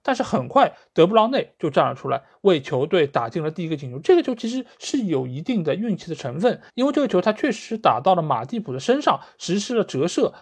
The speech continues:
最终弹进网内啊。所以这周我们会发现姓马的朋友啊，好像运气都不是特别好，对吧？马奎尔是这样，马蒂普也是这样，都成为了人家进球的背景板啊。所以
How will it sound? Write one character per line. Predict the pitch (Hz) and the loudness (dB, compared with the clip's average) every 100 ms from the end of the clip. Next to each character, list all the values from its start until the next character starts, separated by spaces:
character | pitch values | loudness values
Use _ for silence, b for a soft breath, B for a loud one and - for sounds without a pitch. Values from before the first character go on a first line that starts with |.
| B | B
最 | 165 | 2
终 | 151 156 | 2 -2
弹 | - 135 | -6 -8
进 | 160 135 | -6 -4
网 | 117 | -4
内 | 139 | -4
啊。 | 131 | -2
所 | - 262 | 0 -2
以 | |
这 | 233 - 349 | 0 2 4
周 | 170 | 4
我 | 143 | 2
们 | 131 | 2
会 | 185 | 2
发 | 185 196 | 2 0
现 | 156 | -2
姓 | 135 - 285 | -6 -2 2
马 | 202 143 | 4 2
的 | 113 240 | 0 -2
朋 | 208 139 | -2 -2
友 | |
啊， | 127 | -2
好 | 131 | -2
像 | 131 | -4
运 | 190 208 | -2 -2
气 | 190 | 0
都 | 185 | -2
不 | 190 | 0
是 | 202 | -2
特 | |
别 | 208 | 0
好， | 190 127 135 | -2 -2 -4
对 | 180 | 0
吧？ | 180 B B | 0 B B
马 | - 147 135 | 2 2 4
奎 | 196 | 6
尔 | 185 | 6
是 | 135 | 4
这 | 147 | 0
样， | 165 135 B | -2 -2 B
马 | 160 131 | -2 -2
蒂 | 196 | -2
普 | 185 160 | -4 -4
也 | 123 | -6
是 | 151 | -4
这 | 175 | -2
样， | 131 b - | -2 b 4
都 | 247 247 | 4 4
成 | - 135 143 160 | -4 -10 -4 0
为 | 143 | 2
了 | 147 131 | 2 -2
人 | 123 120 | -4 -6
家 | 139 | -4
进 | 156 - 247 135 | -4 -2 -4 -4
球 | - 127 | -8 -6
的 | 135 | -6
背 | - 190 117 | -2 -2 -2
景 | 123 143 | -10 -8
板 | 147 | -6
啊。 | 117 120 - _ | -6 -10 -12 _
所 | 254 | 0
以 | 254 | 0